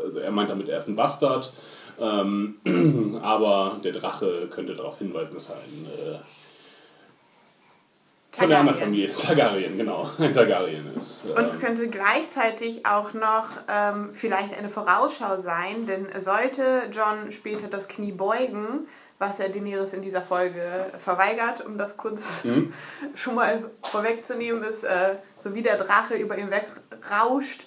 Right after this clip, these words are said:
Speaker 2: fällt er zu Boden oder
Speaker 1: Ach so,
Speaker 2: stürzt
Speaker 1: ja.
Speaker 2: er zu Boden. Ich meine, es war Drogon, der definitiv Daenerys Drache ist. Ich meine, momentan sind es noch alle, aber sollte es noch zwei weitere Drachenreiter geben, wird sie sicherlich nicht Drogon abgeben.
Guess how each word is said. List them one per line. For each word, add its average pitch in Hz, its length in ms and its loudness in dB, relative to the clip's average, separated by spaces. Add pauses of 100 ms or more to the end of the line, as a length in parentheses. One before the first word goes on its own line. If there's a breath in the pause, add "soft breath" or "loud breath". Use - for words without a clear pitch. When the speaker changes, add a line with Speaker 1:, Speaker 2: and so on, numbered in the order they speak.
(280 soft breath)
Speaker 2:
fällt 240 280 2
er - 140 -2
zu 220 480 -8 (340)
Boden 247 440 0
oder 190 140 2
Speaker 1:
Ach 196 40 8
so, 202 60 4
Speaker 2:
stürzt - 380 -2
Speaker 1:
ja. 220 80 -6
Speaker 2:
er - 40 -14
zu 214 140 -4
Boden. 269 360 0 (260 loud breath)
Ich 226 120 -8
meine, 240 300 0
es - 100 -8
war 220 140 2
Drogon, 254 560 2
der 208 340 0 (200)
definitiv 233 560 -4
Daenerys 233 560 -4 (200)
Drache 202 320 -2
ist. 240 220 -4
Ich - 80 -12
meine, 185 200 -6 (120)
momentan 185 400 -4
sind 185 80 -2
es 180 100 -8
noch - 180 -6
alle, 226 300 2
aber 190 180 2
sollte 220 280 2
es 214 100 -8
noch 208 120 -6
zwei 175 220 -4
weitere 208 360 0
Drachenreiter 190 760 -4
geben, 208 640 -8 (260 loud breath)
wird 196 100 -4
sie 202 120 -6
sicherlich 196 360 -4
nicht 190 200 -10
Drogon 208 320 2
abgeben. 185 640 -6